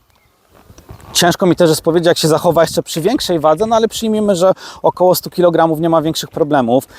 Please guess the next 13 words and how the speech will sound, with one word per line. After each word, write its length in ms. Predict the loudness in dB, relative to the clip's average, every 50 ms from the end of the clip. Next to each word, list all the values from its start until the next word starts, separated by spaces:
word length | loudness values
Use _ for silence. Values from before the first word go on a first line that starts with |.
| -20 -20 -12 -6
Zjedziemy 460 | 0 0 2 2 2 2 2 2 0
sobie 280 | 0 0 0 0 0 0
teraz 380 | 2 2 2 2 2 0 -2
tutaj 560 | -4 -4 -6 -4 0 2 2 4 4 2 2
jakby... 800 | 4 4 4 2 2 -2 -8 -2 0 2 4 4 6 4 4 2 0 _ _ -12
Mm, 640 | -8 -6 -2 -2 0 0 0 0 0 0 0 -2 -4 _ _ _ _ _ _ _ _ _ -20 -20 _ _ -20 -20 -20 _ _ -16 -16 -16 -16 -20 -20 -18 -8 -2
być 140 | 0 2 4
może 200 | 4 4 4 2
już 100 | 2 0
pewną 320 | 0 -2 0 0 0 -2
tradycją 520 | -2 -2 -2 0 0 0 0 0 -2 -2 0
podjedziemy 520 | -2 -2 0 0 0 0 0 0 0 0
sobie, 600 | 0 0 -2 0 2 4 4 4 4 4 2 0